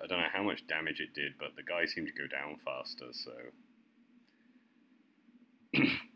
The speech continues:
made him back off as well, so obviously the A I was like, "Shit, he's doing a lot of damage." Dead.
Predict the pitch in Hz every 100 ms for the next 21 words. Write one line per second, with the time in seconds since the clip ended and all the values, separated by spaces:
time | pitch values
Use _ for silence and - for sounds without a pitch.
0 | - _ _ _ - 104 110 85 78 85
1 | 95 80 - 71 73 73 65 - 73 69
2 | 76 - 78 69 - - - - 71 69
3 | 67 - - 78 71 69 65 69 - -
4 | 110 - - 85 78 80 71 73 71 65
5 | 64 - - - _ _ _ _ _ _
6 | _ _ _ _ _ _ _ _ _ _
7 | - _ _ _ _ _ _ - 65 55